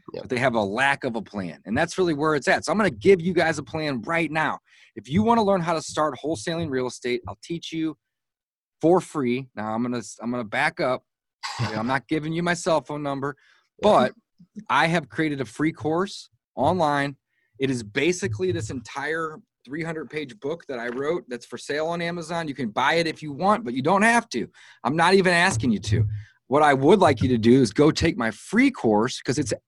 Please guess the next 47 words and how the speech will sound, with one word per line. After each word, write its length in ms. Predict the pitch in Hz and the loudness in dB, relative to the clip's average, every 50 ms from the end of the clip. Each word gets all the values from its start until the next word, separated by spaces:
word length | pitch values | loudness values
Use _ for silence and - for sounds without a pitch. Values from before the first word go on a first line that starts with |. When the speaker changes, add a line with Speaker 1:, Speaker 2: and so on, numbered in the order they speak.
| - | -2
Speaker 2:
absolutely 720 | - 170 190 220 - - - 214 202 196 202 190 180 185 180 | 2 4 4 4 2 2 2 2 4 4 4 4 4 2 0
one 160 | 170 170 165 | 0 -2 -2
hundred 180 | 170 175 180 175 | -2 -2 -4 -6
percent 340 | - 175 - - 190 - 104 | -8 -12 -8 -8 -8 -8 -8
free, 300 | 107 - 120 110 139 202 - _ _ _ _ _ _ _ _ _ | -6 -6 -8 -8 -8 -10 -16 _ _ _ _ _ _ _ _ _
and 100 | - 131 156 | 0 0 0
it's 100 | 156 - | 0 0
gonna 160 | 180 165 147 | -2 -2 -2
show 320 | 131 - - - 175 170 | -4 -6 -2 0 2 2
you 200 | 170 170 165 160 151 | 2 2 0 -2 -4
what 440 | 135 123 123 131 147 165 170 - - | -6 -6 -2 0 2 2 2 0 -2
wholesaling 540 | 139 160 180 175 - - 185 180 180 175 165 | -4 -4 -4 -4 -4 -4 -4 -4 -2 -4 -4
is, 220 | 151 147 147 - | -4 -4 -4 -6
step 240 | - - 151 156 - | -6 -6 -6 -4 -2
by 140 | 165 160 156 | 0 -2 -2
step, 260 | - - 151 135 117 | -2 -4 -6 -8 -8
how 280 | - - 135 143 156 160 | -6 -4 -2 -2 -2 -2
it 100 | 113 98 | -2 -2
works. 480 | 127 127 123 127 123 - - - - _ _ _ _ _ _ _ _ - | -2 0 0 -2 -2 -8 -18 -20 -20 _ _ _ _ _ _ _ _ -4
And 60 | 127 143 | -4 -4
it's 140 | - - | -2 -2
got 180 | - 156 151 - | 0 -2 0 0
the 100 | 151 139 113 165 | -2 -6 -4 0
easiest 420 | 190 208 180 180 202 196 180 - | 0 2 2 4 2 2 2 2
domain 360 | - 185 180 170 170 165 170 165 | 2 2 2 2 2 0 0 0
to 40 | 165 | 0
remember. 400 | 156 156 147 151 156 156 151 143 | -2 -2 -2 -2 -4 -2 -2 -2
I 60 | 123 | 0
don't 160 | 139 151 156 | 0 -2 -2
even 140 | 151 147 156 | -4 -6 -6
need 100 | 156 147 | -8 -8
to 60 | 131 | -8
say 260 | - - - 139 147 | -10 -6 -4 -2 -2
it 100 | 131 113 | -2 -2
thirty 220 | - 139 131 139 120 | -4 -4 -4 -4 -4
times. 260 | 107 135 131 131 120 | -4 -4 -6 -4 -4
I'm 60 | 120 | -6
gonna 60 | 107 101 | -6 -6
say 140 | - 123 107 | -6 -6 -6
it 60 | 101 | -6
once 680 | 104 110 113 120 131 143 147 156 160 170 175 170 - - | -6 -8 -8 -6 -2 0 2 2 2 2 0 -2 -4 -6
or 60 | 165 | -6
twice. 400 | - 156 147 147 147 143 - - _ - - - - _ _ _ _ _ | -2 0 2 2 2 0 -2 -8 _ -16 -16 -16 -16 _ _ _ _ _
Free 460 | _ - - 156 165 180 190 196 190 | _ -10 -4 0 2 4 4 4 4
wholesale 500 | 160 139 165 165 165 165 - 165 156 147 | 2 2 0 -2 -2 -2 -2 -2 -4 -4
course 500 | - - - 120 110 95 90 - - - - | -4 -4 -4 -4 -2 -4 -6 -10 -14 -10 -6
dot 180 | 117 110 107 | -6 -6 -6